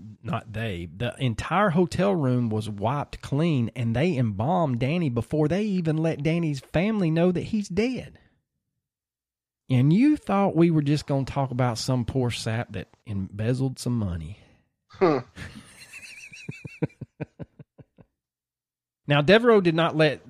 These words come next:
Speaker 1: it deter him from pursuing what really happened to Charles and has given his thoughts on the case. Quote, "I've never seen in all my years as a journalist a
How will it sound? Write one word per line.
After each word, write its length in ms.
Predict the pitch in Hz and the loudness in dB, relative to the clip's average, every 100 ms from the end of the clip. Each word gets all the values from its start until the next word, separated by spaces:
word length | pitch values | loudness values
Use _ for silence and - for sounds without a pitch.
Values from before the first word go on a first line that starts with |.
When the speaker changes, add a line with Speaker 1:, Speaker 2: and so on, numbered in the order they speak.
| 127 _ _ | -20 _ _
Speaker 1:
it 140 | 139 | -2
deter 340 | 131 - 160 170 | -2 0 2 4
him 320 | 156 156 151 | 4 2 2
from 260 | - 131 120 | 2 2 2
pursuing 460 | 120 - 147 139 | -2 2 2 4
what 240 | 127 120 110 | 4 2 4
really 280 | 131 175 | 4 6
happened 320 | 156 165 160 131 | 4 4 2 2
to 60 | |
Charles 360 | - 151 143 135 - | 6 8 8 4 -2
and 280 | 127 147 | 0 2
has 200 | 139 135 | 2 0
given 320 | 120 135 127 117 | 2 2 2 2
his 240 | 123 113 | 0 0
thoughts 280 | 120 110 - | 0 0 0
on 60 | |
the 60 | 101 | -6
case. 400 | - 170 131 90 | -2 2 2 0
Quote, 400 | - 180 160 - | 0 6 6 4
"I've 140 | 104 127 | -2 0
never 220 | 139 117 | 2 0
seen 360 | - 165 170 151 | -2 0 0 0
in 160 | 120 - | -4 -2
all 260 | 117 160 | 2 4
my 220 | 208 190 196 | 4 2 2
years 380 | 160 139 135 | 4 4 4
as 240 | 120 120 165 | 2 -2 -2
a 40 | |
journalist 540 | 156 127 120 120 - | 0 2 2 0 -4
a 60 | - | -14